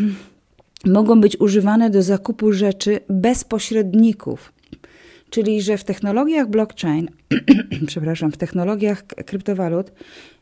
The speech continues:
nie trzeba płacić nikomu za używanie naszych pieniędzy. Nie ma opłat za, za, za przetrzymywanie naszych pieniędzy na kontach. Natomiast Windows opiera się na kontrolowanym w jednym ręku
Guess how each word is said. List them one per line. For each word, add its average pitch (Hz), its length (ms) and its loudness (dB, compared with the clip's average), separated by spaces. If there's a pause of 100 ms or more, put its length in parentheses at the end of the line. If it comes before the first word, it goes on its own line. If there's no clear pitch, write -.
(160)
nie 214 200 2
trzeba 269 600 -4 (140)
płacić 247 600 -4
nikomu 208 800 0
za 196 180 0
używanie 247 600 6
naszych 285 340 2
pieniędzy. 214 720 0
Nie 233 220 2
ma 381 240 -2
opłat 240 680 0 (280)
za, 226 140 0 (160)
za, 214 260 4
za 233 180 2
przetrzymywanie 269 840 4
naszych 269 300 0
pieniędzy 247 500 0
na 247 140 2
kontach. 247 680 -6 (680)
Natomiast 214 500 -4 (220)
Windows 240 600 4 (320)
opiera 240 380 2
się 220 200 -4
na 208 160 -2
kontrolowanym 220 1080 -2 (100)
w 185 220 -2
jednym 269 500 4
ręku 220 580 -4